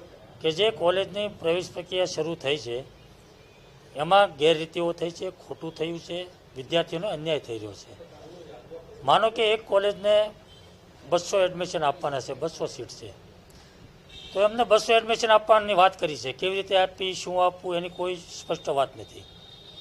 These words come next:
કોલેજોએ બસો એડમિશન લેવાના છે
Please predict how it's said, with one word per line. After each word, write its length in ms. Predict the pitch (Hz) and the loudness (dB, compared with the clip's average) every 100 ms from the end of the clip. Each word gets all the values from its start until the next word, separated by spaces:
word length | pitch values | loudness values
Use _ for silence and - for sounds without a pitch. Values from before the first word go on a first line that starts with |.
| - - - - - - - - - | -20 -20 -20 -20 -20 -20 -20 -20 -10
કોલેજોએ 640 | - 190 247 233 247 254 254 247 - - - | 4 6 6 6 4 6 6 4 -4 -20 0
બસો 280 | 175 196 240 | 2 2 2
એડમિશન 420 | 226 226 233 226 | 2 0 -2 0
લેવાના 400 | 226 226 208 147 | 2 6 6 6
છે 180 | 113 107 | 0 -6